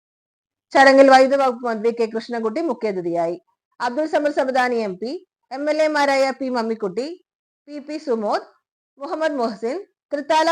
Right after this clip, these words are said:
ബ്ലോക്ക് പഞ്ചായത്ത് പ്രസിഡന്റ് പി ആർ കുഞ്ഞുണ്ണി, പട്ടാമ്പി ബ്ലോക്ക് പഞ്ചായത്ത് പ്രസിഡന്റ് എ വി രാമദാസ്, ചാലിശ്ശേരി ഗ്രാമപഞ്ചായത്ത് പ്രസിഡന്റ് റംല വീരാൻകുട്ടി, കുടുംബശ്രീ ഗവേണിംഗ് ബോഡി അംഗങ്ങളായ പി കെ സൈനബ, കെ കെ ലതിക, മരുതി മുരുകൻ,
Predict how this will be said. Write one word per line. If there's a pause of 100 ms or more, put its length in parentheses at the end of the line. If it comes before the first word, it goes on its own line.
ബ്ലോക്ക്
പഞ്ചായത്ത്
പ്രസിഡന്റ്
പി
ആർ
കുഞ്ഞുണ്ണി, (420)
പട്ടാമ്പി
ബ്ലോക്ക്
പഞ്ചായത്ത്
പ്രസിഡന്റ് (100)
എ
വി
രാമദാസ്, (420)
ചാലിശ്ശേരി
ഗ്രാമപഞ്ചായത്ത്
പ്രസിഡന്റ്
റംല (120)
വീരാൻകുട്ടി, (260)
കുടുംബശ്രീ
ഗവേണിംഗ്
ബോഡി
അംഗങ്ങളായ
പി
കെ
സൈനബ, (480)
കെ (100)
കെ
ലതിക, (560)
മരുതി
മുരുകൻ,